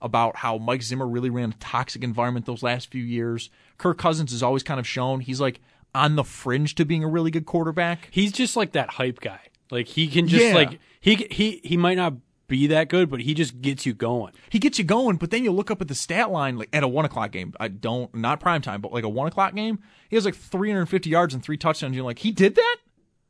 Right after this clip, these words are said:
Speaker 1: Oh my gosh."
Speaker 2: Yeah, but then he gets a
Speaker 1: Stop.
Speaker 2: prime time game like this, and it's the exact opposite.
Speaker 1: It's the exact opposite. But now that he has an offensive head coach,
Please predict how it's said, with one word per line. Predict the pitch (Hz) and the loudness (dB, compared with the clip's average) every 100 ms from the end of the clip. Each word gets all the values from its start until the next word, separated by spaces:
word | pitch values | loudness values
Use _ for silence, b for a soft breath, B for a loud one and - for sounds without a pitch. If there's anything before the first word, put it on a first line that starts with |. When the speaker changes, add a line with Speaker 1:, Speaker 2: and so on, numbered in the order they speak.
| _ _ _ _ - | _ _ _ _ 2
Speaker 1:
Oh | 285 440 | 4 4
my | 120 | 2
gosh." | 151 262 208 | 2 2 4
Speaker 2:
Yeah, | 190 | 4
but | 156 | 6
then | 180 | 4
he | |
gets | 170 | 2
a | |
Speaker 1:
Stop. | 143 175 | 2 2
Speaker 2:
prime | 175 | 2
time | 160 160 | 4 2
game | 143 143 | 2 2
like | 135 | 2
this, | 143 131 | 0 0
and | 127 | -2
it's | 117 | -2
the | 131 | -4
exact | 117 123 113 | 0 0 0
opposite. | 107 110 - | -4 -8 -8
Speaker 1:
It's | 196 | -4
the | |
exact | 160 196 190 | 0 0 2
opposite. | 214 - 123 | -2 -2 -8
But | 139 | -6
now | 156 190 254 | -2 -2 -2
that | 254 | -2
he | 220 | -4
has | 208 214 | -2 -2
an | 180 | -2
offensive | 165 170 185 151 151 | 0 0 -2 -8 -8
head | 165 139 | -8 -4
coach, | 147 101 - - - | -4 -6 -10 -14 -14